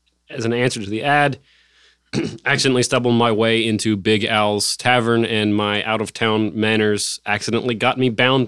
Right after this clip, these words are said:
to him because I lost a ca-, game of cards. I didn't have any money, or at least not money that these people accept. So Big Al was like, "Uh, you're a robot, so pitter patter." And I am now his, uh,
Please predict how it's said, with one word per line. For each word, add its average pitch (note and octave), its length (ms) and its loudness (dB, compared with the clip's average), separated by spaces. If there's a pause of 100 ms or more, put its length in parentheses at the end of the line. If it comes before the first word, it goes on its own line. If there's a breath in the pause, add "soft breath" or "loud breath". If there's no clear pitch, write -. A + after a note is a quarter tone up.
(120)
to G#2 100 -8
him F2+ 380 -8
because G2 420 -6
I G2+ 160 -6
lost G2+ 560 -2
a G2+ 300 -4
ca-, - 180 -10 (140)
game G#2+ 260 2
of F#2+ 140 -6
cards. C3 480 2 (340 soft breath)
I A2+ 40 -2
didn't A#2 180 0
have B2+ 120 2
any A#2+ 120 2
money, G#2+ 440 2 (400)
or G#2+ 60 -6
at G#2 80 -2
least G#2+ 160 0
not A2 160 2
money G#2+ 220 2
that G2 140 -2
these G#2+ 180 -2
people F2+ 240 -6
accept. F2+ 400 -6 (480 soft breath)
So - 140 -4
Big G#2+ 200 2
Al A2 220 4
was G2+ 120 0
like, G2+ 320 -2 (840)
"Uh, F#2 680 -4
you're G#2 200 0
a G#2+ 40 2
robot, A2 440 2
so G2+ 680 0
pitter G#2+ 220 -2
patter." G#2+ 340 0 (160)
And F#2+ 380 -2
I G2+ 100 -4
am G2 120 0
now F#2+ 360 0 (280)
his, F2+ 320 -2
uh, F2 240 0